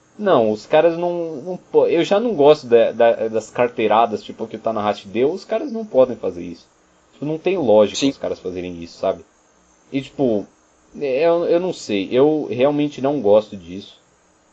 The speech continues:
Speaker 1: É, pelo mesmo motivo que eu fiquei puto do, dos caras enfiarem o Shingo, tipo, eles simplesmente colocaram os Young Bucks, porque eles sentem que eles têm que colocar os Young Bucks.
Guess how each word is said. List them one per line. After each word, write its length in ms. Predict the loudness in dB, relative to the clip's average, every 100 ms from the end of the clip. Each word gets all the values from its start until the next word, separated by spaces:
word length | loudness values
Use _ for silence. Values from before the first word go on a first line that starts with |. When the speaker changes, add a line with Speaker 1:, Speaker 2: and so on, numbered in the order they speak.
| -10
Speaker 1:
É, 680 | -4 -2 -2 -2 -4 -6 -8 -4
pelo 180 | -2 0
mesmo 240 | -2 -2
motivo 320 | -4 -4 -8
que 80 | -2
eu 80 | -2
fiquei 260 | -2 -6 -6
puto 360 | -8 -10 -8
do, 220 | -8 -8
dos 180 | -10 -8
caras 200 | 0 0
enfiarem 300 | 2 -2 -2
o 40 | -4
Shingo, 340 | -8 -6 -6
tipo, 280 | -8 -16 -18 _ _ -6
eles 140 | -4 -4
simplesmente 440 | -6 -4 -4 -2
colocaram 640 | 2 4 2 2 4 4
os 100 | 2
Young 160 | 0 0
Bucks, 320 | 2 2 0
porque 160 | -6 -6
eles 180 | -6 -6
sentem 340 | -6 -4 -2
que 80 | -2
eles 200 | -2 -2
têm 220 | -2 -2
que 100 | -4
colocar 340 | -6 -4 0
os 100 | -2
Young 160 | -2 -4
Bucks. 500 | -2 -2 -2 -12